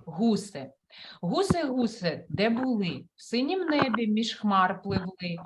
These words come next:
Де ж те небо? Впало в воду. А де вода? Коло броду.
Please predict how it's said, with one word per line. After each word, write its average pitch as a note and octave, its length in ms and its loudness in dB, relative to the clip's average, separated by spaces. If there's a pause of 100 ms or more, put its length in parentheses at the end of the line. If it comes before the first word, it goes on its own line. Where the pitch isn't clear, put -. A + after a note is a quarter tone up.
(160)
Де G#3 280 4
ж - 160 -4
те D#4 100 2
небо? E3 680 0
Впало D#3 500 0
в B3 140 0
воду. G#3+ 480 -2
А G3+ 140 6
де D4 200 4
вода? G#3 580 0
Коло E3 360 -4
броду. G#3+ 520 0